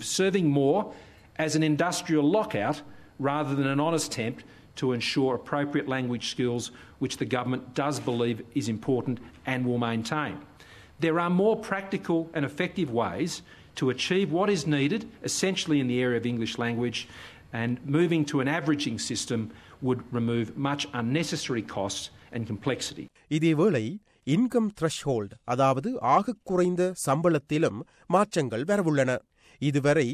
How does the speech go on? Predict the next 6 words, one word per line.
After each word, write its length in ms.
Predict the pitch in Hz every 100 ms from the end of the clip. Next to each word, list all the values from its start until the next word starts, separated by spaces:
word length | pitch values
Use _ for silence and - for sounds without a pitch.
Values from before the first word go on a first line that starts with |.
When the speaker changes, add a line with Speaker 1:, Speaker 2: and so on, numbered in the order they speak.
| 214
Speaker 2:
சந்தை 460 | - 143 196 185 135
நிலவரப்படி 720 | 117 143 170 156 - 170 139 110 151 _ _
ஒரு 200 | 151 165 131
தொழிலுக்குரிய 800 | 147 226 240 - 180 170 185 226 240 _
குறைந்த 560 | - 151 196 247 233 147 -
கொடுப்பனவு 640 | 147 180 - 147 156 175